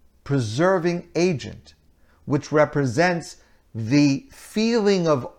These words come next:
awe in being in a relationship with God. Without the preserving agent,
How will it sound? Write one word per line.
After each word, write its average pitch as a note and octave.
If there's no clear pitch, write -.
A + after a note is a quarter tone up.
awe D#3
in F3+
being F#3+
in F3
a E3
relationship D#3+
with D3
God. B2
Without E3
the G#3
preserving F3+
agent, F#3